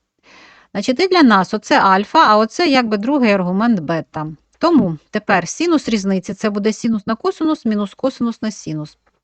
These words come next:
Підставляємо. Синус першого аргументу — це альфа, помножити на косинус другого аргументу, для нас ним являється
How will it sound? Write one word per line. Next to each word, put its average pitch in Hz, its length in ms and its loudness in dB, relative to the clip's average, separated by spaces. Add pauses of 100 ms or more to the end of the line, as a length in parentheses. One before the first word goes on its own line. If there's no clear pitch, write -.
(100)
Підставляємо. 160 800 -6 (500)
Синус 196 560 -2
першого 196 400 0
аргументу — 175 560 -4
це 220 260 -4
альфа, 185 580 0
помножити 214 800 -2
на 226 160 -2
косинус 190 640 -2
другого 220 300 2
аргументу, 185 560 -2
для 190 280 -2
нас 214 460 0
ним 202 220 -2
являється 175 800 -4